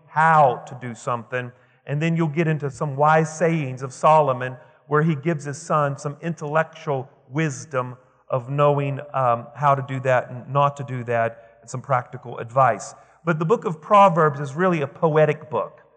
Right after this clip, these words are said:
You know, it's a literary form in the, in the Bible, and there's many different literary forms in the Bible. And, um, there's history books in the Bible. There is, um, there's poetic books in the Bible.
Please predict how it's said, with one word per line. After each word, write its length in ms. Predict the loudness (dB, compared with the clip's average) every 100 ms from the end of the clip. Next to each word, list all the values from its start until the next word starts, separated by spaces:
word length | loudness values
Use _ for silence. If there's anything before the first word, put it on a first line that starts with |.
| _ _ _
You 140 | -2
know, 180 | 2 2
it's 200 | 0 -4
a 40 | -2
literary 540 | 0 2 4 4 2
form 420 | -2 0 2 0
in 80 | -2
the, 100 | -8 -10 -8
in 120 | -6
the 80 | 0
Bible, 380 | 4 4 2 -2
and 80 |
there's 160 | -4 -4
many 220 | -4 -2
different 360 | -2 -2 -4 -6
literary 540 | -2 0 2 2 0
forms 500 | -2 -4 0 0 -2
in 80 | -8
the 60 | -2
Bible. 560 | 2 4 2 -2 -6 -10 _ _ _
And, 460 | -4 0 0 -2 -4
um, 460 | 2 4 4 0 -12 _ _ _ _
there's 360 | -2 -2 -2 -14 -4
history 380 | -2 -2 -4 -4
books 380 | -2 -4 -6
in 80 | -8
the 60 | 0
Bible. 600 | 2 4 2 -2 -6 -8 _ _ _ _ _
There 260 | -2 0 -2
is, 420 | -2 -4 -4 -8
um, 520 | -4 0 0 -2 -10 -20 -8
there's 260 | -4 -4 -6
poetic 600 | -6 0 2 2 0 -6
books 260 | -6 -6
in 80 | -10
the 60 | -2
Bible. 540 | 2 2 0 -2 -6